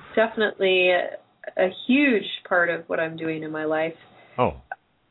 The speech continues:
Speaker 1: Um, but it's not the only thing that I do in my life. <laughs>
Speaker 2: I, it, it, it, I can tell that it's just who you are is, is a musician and, and someone who expresses musically,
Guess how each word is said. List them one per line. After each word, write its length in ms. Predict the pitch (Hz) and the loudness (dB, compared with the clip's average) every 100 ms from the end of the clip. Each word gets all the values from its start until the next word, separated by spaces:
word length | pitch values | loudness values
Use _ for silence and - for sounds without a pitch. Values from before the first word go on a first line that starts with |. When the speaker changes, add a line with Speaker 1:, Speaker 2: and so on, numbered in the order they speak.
| _ _ _ - | _ _ _ -2
Speaker 1:
Um, 260 | 196 185 180 | 2 4 4
but 80 | 190 | 0
it's 160 | 190 - | 0 0
not 200 | 196 - | -2 -2
the 160 | 196 - | -4 0
only 380 | 220 277 269 214 | 0 2 2 0
thing 220 | 165 160 | -4 -8
that 100 | 151 | -8
I 100 | 151 | -8
do 180 | - - | -10 -10
in 60 | |
my 160 | - - | -8 -4
life. 260 | - - - - - 190 | -2 -2 -6 -8 -8 -4
<laughs> 840 | 254 - - - - - 370 - - | -4 -2 -6 -6 -10 -2 0 0 -2
Speaker 2:
I, 60 | - | -4
it, 100 | 87 | -2
it, 340 | 104 - 104 101 | -2 -2 -2 -10
it, 200 | - 330 349 | -6 -8 -2
I 120 | - 110 | 0 2
can 140 | - - | 0 0
tell 260 | 139 143 - | 0 -2 -4
that 100 | 110 | -6
it's 140 | 104 87 | -10 -12
just 160 | 123 110 - - 95 | -12 -12 -14 -14 -8
who 140 | 131 | -6
you 220 | 117 101 | -4 -4
are 400 | 101 101 87 98 95 | -2 -2 -2 -6 -10
is, 180 | 92 87 78 82 | -12 -12 -12 -14
is 200 | 87 90 78 | -8 -8 -8
a 140 | 85 | -10
musician 600 | 80 90 85 92 - 92 | -8 -8 -6 -8 -8 -8
and, 200 | 87 78 - - | -8 -8 -10 -8
and 140 | 82 - | -6 -4
someone 220 | 92 87 | -2 0
who 220 | 90 85 - - - - | 0 -2 -4 -16 -8 -2
expresses 540 | 80 - 90 95 87 | -2 2 2 2 -2
musically, 560 | 90 85 82 82 85 | -2 -2 -2 0 0